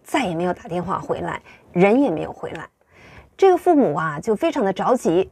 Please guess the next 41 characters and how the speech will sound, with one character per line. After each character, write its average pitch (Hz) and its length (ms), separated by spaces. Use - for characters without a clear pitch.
就 208 120
说 240 300
到 320 160
底 185 100
发 220 160
生 262 80
什 - 140
么 170 80
事 254 160
了？ 180 180
他 - 140
们 190 80
就 185 100
到 180 320
这 170 80
个 160 140
旧 220 160
金 190 180
山 185 200
的 180 100
警 165 240
局， 170 340
呃， 170 400
就 175 160
是 165 260
呢， 151 480
跟 180 160
他 180 140
们 170 100
说 170 180
呢， 165 140
我 139 180
们 147 120
的， 165 280
就 180 160
是， 160 300
就 170 140
是 175 60
问 214 200
他 170 160
们。 151 180